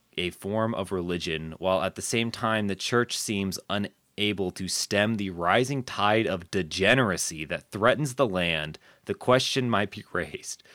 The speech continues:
why not this paradox?" So, um, this book reads more like a sermon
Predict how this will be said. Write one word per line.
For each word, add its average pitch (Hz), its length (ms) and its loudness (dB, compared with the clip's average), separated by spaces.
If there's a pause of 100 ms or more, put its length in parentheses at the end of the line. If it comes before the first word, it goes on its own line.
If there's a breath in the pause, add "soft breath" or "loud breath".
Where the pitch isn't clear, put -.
(140 loud breath)
why 104 360 8
not 117 320 2
this 107 180 0
paradox?" - 760 -2 (340 loud breath)
So, 131 600 2 (120)
um, 110 440 -2 (460)
this 131 300 -4
book 143 400 2 (160)
reads 123 380 -2
more 113 200 2
like 117 200 2
a 139 60 -2
sermon 82 600 -2